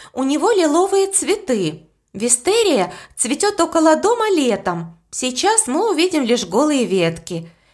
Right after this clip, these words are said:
Деревня называется Литлстони. Там находится станция». Мэйзи посмотрела на огромные часы сверху. «Кажется, поезд отходит через несколько минут. Посмотри, сколько дыма!»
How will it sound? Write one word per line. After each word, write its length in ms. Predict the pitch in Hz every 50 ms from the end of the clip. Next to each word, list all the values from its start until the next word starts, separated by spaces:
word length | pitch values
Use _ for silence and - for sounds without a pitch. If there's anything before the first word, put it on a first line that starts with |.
| _ _
Деревня 640 | 196 165 196 220 233 269 330 440 480 415 311 254 220
называется 720 | 202 - - - 208 196 277 359 453 440 - - - - - - - - -
Литлстони. 1120 | - 262 359 440 - 494 480 466 - - - - 277 262 262 247 233 226 226 214 208 - _ _ _ _ _ _ -
Там 160 | - - 480
находится 560 | 370 269 - - 247 262 - 302 302 - 330 311
станция». 880 | - - - 220 190 185 185 185 - - - 175 170 165 165 170 165 - _ _ _ _ _ _ _ _ _ _ _ -
Мэйзи 420 | 175 175 180 220 320 359 - 339
посмотрела 680 | 311 - 226 226 - 180 170 170 175 180 214 247 247 214
на 180 | 185 175 170
огромные 500 | 165 165 170 175 185 196 202 202 190 185
часы 380 | 185 - 202 175 - - 202 202
сверху. 720 | - - 196 196 196 170 165 185 160 - - 170 165 165 - _ _ _ _ _ _ _ _ _ _ _ _
«Кажется, 580 | - - 185 180 214 226 311 349 349 - - 440 440 440 -
поезд 400 | - 202 220 269 320 - - 370
отходит 400 | 381 370 - - 359 359 392 392
через 320 | - - 381 381 392 -
несколько 560 | 240 220 247 277 - - 370 339 339 - 370
минут. 500 | 359 381 403 370 311 285 262 262 254 - - - - - _ _ _ _
Посмотри, 640 | - 269 277 - - 427 480 494 - 539 508 381 277
сколько 480 | - - - 277 277 240 247 - 359 392
дыма!» 600 | 381 349 392 359 277 220 190 170 156 151 -